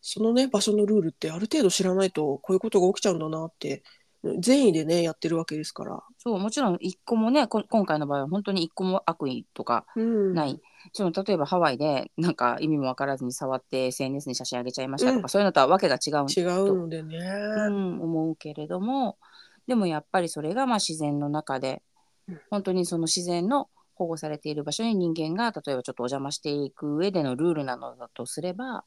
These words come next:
Speaker 1: うん。
Speaker 2: まあね、ちゃんと知っておかなきゃいけない。まあ、それを周知するような何かしらの警告とか、
Speaker 1: うん。
Speaker 2: ね、
Speaker 1: ね。
Speaker 2: やっぱりこう、事前のエデュケーションみたいなものがね、ないといけないんだよねって。でも、
Speaker 1: ね。
Speaker 2: ちょっと私もこれはね、複雑な気持ちで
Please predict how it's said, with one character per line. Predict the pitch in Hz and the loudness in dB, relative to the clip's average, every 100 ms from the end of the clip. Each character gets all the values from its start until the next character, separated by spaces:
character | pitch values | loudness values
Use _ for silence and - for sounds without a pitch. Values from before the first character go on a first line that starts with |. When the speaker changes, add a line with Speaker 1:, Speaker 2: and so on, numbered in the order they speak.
| - | -12
Speaker 1:
う | |
ん。 | 170 160 _ _ _ _ - | -12 -12 _ _ _ _ -10
Speaker 2:
ま | |
あ | 160 | -8
ね、 | 156 | -6
ち | 151 | -8
ゃ | |
ん | 151 | -8
と | |
知 | 151 147 | -8 -8
っ | |
て | - 143 | -6 -6
お | |
か | 139 | -4
な | 147 | -6
き | 147 | -6
ゃ | 135 | -8
い | |
け | - | -8
な | 143 143 | -6 -6
い。 | 143 - - | -8 -10 -6
ま | |
あ、 | 220 | -2
そ | 196 | 2
れ | |
を | 175 | 2
周 | - 175 | 2 0
知 | 156 | 0
す | - | -4
る | 151 | -2
よ | 151 147 | 0 0
う | |
な | 165 202 | 2 2
何 | 156 143 | 0 -2
か | 143 | -4
し | - | -4
ら | 143 | -2
の | 143 | -2
警 | - 139 | -4 -2
告 | 139 - | -4 -4
と | 143 | -4
か、 | 117 - 277 277 | 0 2 2 0
Speaker 1:
う | |
ん。 | 226 180 | -4 -6
Speaker 2:
ね、 | 180 - | -10 -8
Speaker 1:
ね。 | 220 214 | 0 2
Speaker 2:
や | 190 | 2
っ | |
ぱ | 196 | 2
り | 139 | 0
こ | 143 131 123 117 | 0 0 0 0
う、 | |
事 | - 147 | -4 -2
前 | 139 | 0
の | 135 135 123 - | 0 -2 -4 -6
エ | 139 | -6
デ | |
ュ | |
ケ | - 143 | 0 0
ー | |
シ | 139 | 0
ョ | |
ン | 131 | -4
み | |
た | 127 | -4
い | 127 | -4
な | 127 | -2
も | 131 | -4
の | 127 | -2
が | 160 | 0
ね、 | 269 - _ | 0 0 _
な | 190 | 0
い | 175 | 0
と | 143 | 0
い | |
け | 135 156 | -2 0
な | 165 | 2
い | |
ん | 156 | 2
だ | 143 | 0
よ | 135 139 | 0 0
ね | 202 262 277 | 2 2 0
っ | - | -4
て。 | - 147 - - _ _ _ _ _ | -2 -2 -4 -16 _ _ _ _ _
で | 226 | 2
も、 | 220 | 4
Speaker 1:
ね。 | 202 | 4
Speaker 2:
ち | 226 | 2
ょ | |
っ | |
と | 208 | 0
私 | 185 175 170 | 2 2 0
も | 165 - | 0 -2
こ | 190 | 0
れ | 202 | 2
は | 208 | 4
ね、 | 196 185 | 2 0
複 | - 180 | -2 -2
雑 | 180 175 170 165 | -2 -2 -2 -2
な | 170 165 | 0 -2
気 | 175 | -2
持 | 156 | -2
ち | 156 151 | -2 -2
で | 143 - | -2 -4